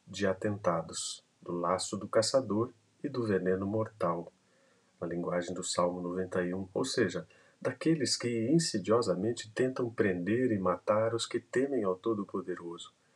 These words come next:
Deus livra os seus da seta que voa de dia, e isso não é uma referência que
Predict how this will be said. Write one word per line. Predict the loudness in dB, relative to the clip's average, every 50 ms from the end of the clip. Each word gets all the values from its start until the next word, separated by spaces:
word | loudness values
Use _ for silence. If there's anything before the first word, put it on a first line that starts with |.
| _ _ _ _ _ _ _ -4
Deus | -2 -2 -2 -2 -2
livra | -2 -2 0 0 2 2 2
os | 0 0 -4 -4 0
seus | 0 0 0 0 -2 -4 -2
da | -2 -2 -2
seta | -2 0 4 4 4 4 2 -2
que | -6 -4 -4 -4
voa | -2 0 0 0 0 0
de | -2 -2 -4
dia, | -4 -4 -4 -2 0 0 0 0 -2 -4 -10 -20 _ _ _ _ -8
e | -4 -2 0 0
isso | 0 0 2
não | 2 2 4 4 2
é | 2
uma | 2 2 0 -2 0
referência | 0 -2 -2 0 0 0 2 2 2 2 2 0 0 -2
que | -2 -4 -4 -4 -2 -2 -2 -2 -4 -4 -6